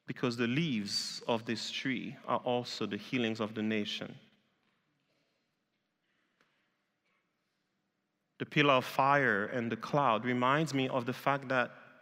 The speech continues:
<laughs> this is not about me. It wasn't about Jesus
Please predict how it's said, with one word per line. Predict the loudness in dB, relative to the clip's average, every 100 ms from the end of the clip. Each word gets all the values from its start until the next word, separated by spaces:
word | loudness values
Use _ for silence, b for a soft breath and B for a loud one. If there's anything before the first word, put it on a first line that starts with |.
| _
<laughs> | -14 -14 -14 -12 -8
this | -4
is | -4 0
not | 2 2
about | 0 2 2 2
me. | 0 0 -2 -4 -14 B B B B B _ _ _ _ _ _ _
It | 2
wasn't | 4 6 6
about | 4 2 0
Jesus | -2 -2 -2 -4 -4 -6 -10